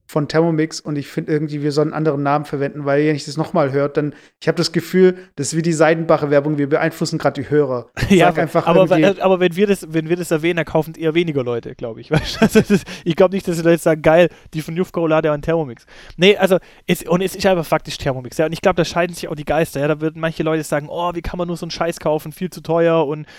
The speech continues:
Speaker 2: lernt einfach mal kochen und so.“ Sicherlich richtig, ja. Also ich glaub, Menschen, die, die super gerne kochen, denen das auch Spaß macht, für die das auch irgendwie eine Passion ist und so, die glaub ich auch nicht, dass die irgendwie dann einen Thermomix sich anschaffen sollten oder auch einen brauchen.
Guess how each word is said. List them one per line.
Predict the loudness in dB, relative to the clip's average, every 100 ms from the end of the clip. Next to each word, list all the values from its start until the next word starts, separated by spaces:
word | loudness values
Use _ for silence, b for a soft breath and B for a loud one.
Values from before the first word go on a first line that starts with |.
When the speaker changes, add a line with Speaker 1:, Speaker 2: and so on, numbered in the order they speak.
| B B B 0
Speaker 2:
lernt | 0 0
einfach | -4 -4
mal | -2
kochen | 2 0 0 -10
und | -2
so.“ | -2 -2 b b
Sicherlich | -8 -4 0 -2 0
richtig, | -2 -2 -8 -2
ja. | 0 2
Also | -2
ich | 0
glaub, | 0 0
Menschen, | -4 -6 -8
die, | -8 -10 -12
die | -14 -10
super | -4 -4 -2 -2
gerne | -2 -4
kochen, | 0 0 0
denen | -6 -6 -8
das | -12
auch | -12
Spaß | -4 0 0 0
macht, | -4 -4 -10
für | -12 -10
die | -6
das | -6
auch | -6 -6
irgendwie | -6 -8
eine |
Passion | -8 -10 -6 -6 -4
ist | -8 -10
und | -8
so, | -4 -4 B B B B _ _ _ _ -10
die | -8
glaub | 0 0 2
ich |
auch | 0 -2
nicht, | -2
dass | -4 -4
die | -6
irgendwie | -6 -8 -6
dann | -4
einen | -6
Thermomix | -6 -6 -6 -10
sich | -14 -14
anschaffen | -8 -8 -8
sollten | -8 -8 -8
oder | -8 -8
auch | -8
einen | -8
brauchen. | -6 -4 -4 -6